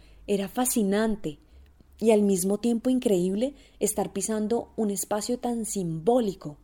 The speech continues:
Era tal la energía de este lugar que esa noche soñé vestida en la época colonial. Mi cabeza no paraba de ver imágenes de la era que evoca este lugar sin igual.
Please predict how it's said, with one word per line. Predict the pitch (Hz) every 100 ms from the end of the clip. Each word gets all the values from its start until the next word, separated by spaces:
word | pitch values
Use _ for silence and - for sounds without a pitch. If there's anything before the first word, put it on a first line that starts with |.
| - - -
Era | 202 214 214
tal | 269 247 220
la |
energía | 185 160 - 170 160
de |
este | 190 - 214
lugar | 202 175 202 - - - - - -
que | 196
esa | 165 185
noche | 190 214
soñé | 208 208 175
vestida | 156 165 - 202 190
en | 190
la | 165
época | 160 160 175 202
colonial. | 190 175 156 151 147 - _ - - - -
Mi | 196 190
cabeza | 185 170 165 190
no | 214
paraba | 214 214 220 214 214
de | 202
ver | 175
imágenes | 170 190 185 190 208 196
de | 185
la | 180 165
era | 156 165
que | -
evoca | 190 185 190 190
este | 180 208
lugar | 196 165 151
sin | - 175
igual. | 180 160 143